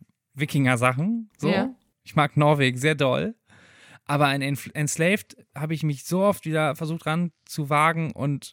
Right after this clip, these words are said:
Speaker 1: bin immer wieder kolossal gescheitert, weil es einfach, äh, bei mir nicht ankommt. Da sind, irgendwas ist da immer drin,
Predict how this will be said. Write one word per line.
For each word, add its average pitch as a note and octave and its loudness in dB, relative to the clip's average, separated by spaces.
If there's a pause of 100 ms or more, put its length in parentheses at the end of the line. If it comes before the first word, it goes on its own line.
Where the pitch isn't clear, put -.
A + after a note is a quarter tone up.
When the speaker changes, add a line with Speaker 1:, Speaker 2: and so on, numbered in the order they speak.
(160)
Speaker 1:
bin D3 -6
immer E3 2
wieder D3+ 0
kolossal D#3+ -4
gescheitert, D3+ -4
weil C#3 2
es - -12 (400)
einfach, D#3+ -2 (240)
äh, C3+ -2 (440)
bei - -4
mir D#3 2
nicht D3+ -2
ankommt. E3 -2
Da D#3 0
sind, C#3 -6
irgendwas F3 2
ist - -12
da C#3+ 0
immer D3+ 2
drin, D3+ 0